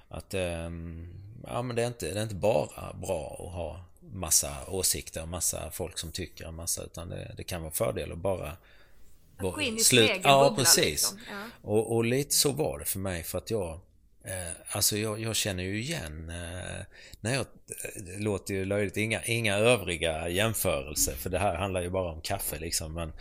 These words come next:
Speaker 1: men, eh, på Mästarnas Mästare på T V, de berättar ju ofta om hur de för-, hur, hur de förberedde sig inför viktiga tävlingar och sådär. Och jag känner igen mycket av det, för jag var så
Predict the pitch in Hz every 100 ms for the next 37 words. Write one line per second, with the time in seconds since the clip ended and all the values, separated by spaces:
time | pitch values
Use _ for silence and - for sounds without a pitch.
0 | - - - - 95 95 95 101 95 95
1 | 92 - 98 104 117 113 95 90 110 110
2 | - 90 82 80 90 - - 104 113 80
3 | 80 131 - - 110 107 120 147 - 80
4 | 95 101 - 78 78 76 82 90 92 82
5 | - 90 90 82 87 82 87 92 87 101
6 | 92 101 104 90 80 - 80 - 82 -
7 | 92 80 90 92 85 78 69 67 - -
8 | 82 - - - - - - 113 107 135
9 | 143 185 92 98 85 101 101 117 - 113
10 | 123 131 147 - 156